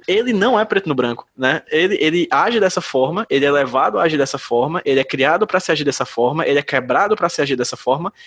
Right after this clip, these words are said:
mas ele em si não é preto no branco, né? Ele é est-,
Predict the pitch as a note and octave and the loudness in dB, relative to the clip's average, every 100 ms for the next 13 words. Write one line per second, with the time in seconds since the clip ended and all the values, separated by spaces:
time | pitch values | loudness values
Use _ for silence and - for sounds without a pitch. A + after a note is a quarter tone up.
0 | - D3+ E3 D3+ G#3 A3+ - G#3 F3+ F#3 | -6 -2 0 0 0 0 0 0 2 2
1 | B3 B2+ D#3 - _ _ C3 B2+ B2+ A2+ | 2 0 -2 -6 _ _ -2 -2 -4 -6
2 | A#2 - _ _ C3 C#3+ - D3 D#3 D#3+ | -8 -14 _ _ -2 0 2 2 2 2
3 | - - F#3+ - - | -2 -6 -2 -2 -4